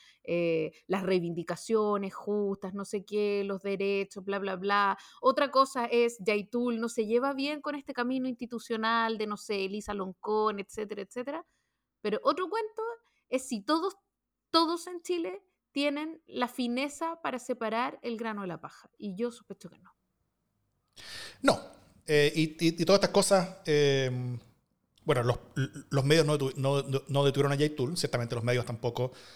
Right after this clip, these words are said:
Speaker 2: eh, hicieron que la ministra, ex ministra de Desarrollo Social, eh, pidiera un, un, una, como, como, como comunicarse con él,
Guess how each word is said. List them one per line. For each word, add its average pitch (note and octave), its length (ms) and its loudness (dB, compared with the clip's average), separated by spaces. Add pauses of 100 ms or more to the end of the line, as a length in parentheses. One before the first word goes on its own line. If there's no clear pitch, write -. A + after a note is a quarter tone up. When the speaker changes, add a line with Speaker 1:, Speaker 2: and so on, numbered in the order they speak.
(300)
Speaker 2:
eh, G#2+ 460 -2
hicieron A#2+ 320 2
que A#2 120 -4
la A2+ 60 2
ministra, B2 800 0
ex - 200 -2
ministra C3+ 320 0
de C3 60 2
Desarrollo B2+ 240 2
Social, B2 720 0 (460)
eh, A#2+ 280 -2
pidiera A#2+ 520 2
un, A#2+ 260 -8
un, C3 200 -6
una, B2 200 0 (340)
como, A2+ 400 -6
como, G#2+ 240 -8
como A#2 120 -10
comunicarse A#2 440 -2
con D#3+ 120 0
él, E3 140 -4